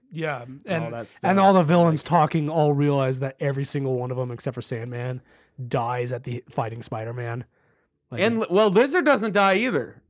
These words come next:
Speaker 2: 'Cause I rewatched
Speaker 1: Oh, yeah,
Speaker 2: the
Speaker 1: yeah.
Speaker 2: Amazing Spider-Man movies recently to catch up. He doesn't die in the end of that.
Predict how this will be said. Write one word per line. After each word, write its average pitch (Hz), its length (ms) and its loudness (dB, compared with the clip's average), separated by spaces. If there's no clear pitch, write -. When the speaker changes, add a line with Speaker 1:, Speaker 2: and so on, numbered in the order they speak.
Speaker 2:
'Cause 185 200 -2
I 185 140 2
rewatched 208 440 0
Speaker 1:
Oh, 220 40 2
yeah, 151 220 0
Speaker 2:
the 135 60 -6
Speaker 1:
yeah. 165 160 0
Speaker 2:
Amazing 160 320 -2
Spider-Man 165 460 -2
movies 135 340 -6
recently 127 480 -8
to 123 80 -10
catch 139 300 -6
up. 143 160 -2
He - 120 -4
doesn't 254 240 0
die 208 220 4
in 190 60 -2
the 135 60 -4
end 123 120 -8
of 110 80 -14
that. 104 220 -12